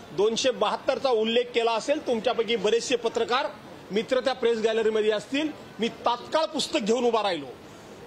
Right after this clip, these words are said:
आणि मी सातत्यानं अध्यक्षांना पुस्तक दाखवत होतो की मला खात्री करून घ्यायची आहे आणि मला बघायचं आहे की तुम्ही दोनशे बहात्तर अन्वये हा जो प्रस्ताव दाखल करून घेतलात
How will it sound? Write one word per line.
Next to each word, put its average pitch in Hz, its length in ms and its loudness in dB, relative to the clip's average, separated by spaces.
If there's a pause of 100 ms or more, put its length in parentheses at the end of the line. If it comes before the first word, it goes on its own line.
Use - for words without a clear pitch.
(580)
आणि 202 100 2
मी 247 100 0
सातत्यानं 302 720 2
अध्यक्षांना 285 520 0
पुस्तक 277 320 -2
दाखवत 254 360 2
होतो 226 260 2 (480)
की - 80 2
मला 240 300 2 (100)
खात्री 202 280 0
करून 302 280 2
घ्यायची 269 340 2
आहे 214 220 0 (320)
आणि 220 120 0
मला 240 260 2
बघायचं 226 500 0
आहे 208 200 -2 (460)
की 240 100 -2
तुम्ही 254 240 0
दोनशे 233 440 2
बहात्तर 220 500 0
अन्वये 254 340 4
हा 233 160 -2
जो 233 100 2
प्रस्ताव 240 380 -2
दाखल 226 260 0
करून 220 240 2
घेतलात 202 400 0